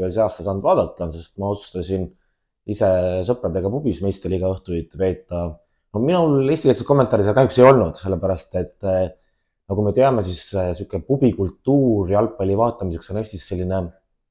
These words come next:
võib-olla mitte kõige levinud, et, äh, kindlasti on neid kohti, kus saab ka, äh, heliga vaadata meistriliigat ja võib-olla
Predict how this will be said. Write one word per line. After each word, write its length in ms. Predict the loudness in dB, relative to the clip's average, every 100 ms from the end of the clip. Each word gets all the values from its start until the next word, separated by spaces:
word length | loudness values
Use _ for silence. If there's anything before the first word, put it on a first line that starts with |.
| _ _ _ _ _ _ _ _ _ 0
võib-olla 200 | 2 2
mitte 200 | 4 6
kõige 160 | 8
levinud, 600 | 8 6 4 0 -6 -8
et, 180 | -12 -12 -12
äh, 180 | -8 -4
kindlasti 280 | -2 0 0
on 80 | 2
neid 120 | 0
kohti, 320 | -4 -4 -4
kus 160 | -2 -4
saab 160 | -2
ka, 140 | 0 0 -2 -20 _ _ _
äh, 480 | -2 0 0 0 -2 -2 -4 -4 _
heliga 440 | 0 2 2 0 2
vaadata 560 | 2 0 -4 _ -6 -6 -6 -6 -6 -6 -6 -6 -8 -10 -12 -6
meistriliigat 640 | -6 -4 -2 -2 -2 -8 _
ja 80 | -8
võib-olla 260 | -6 -4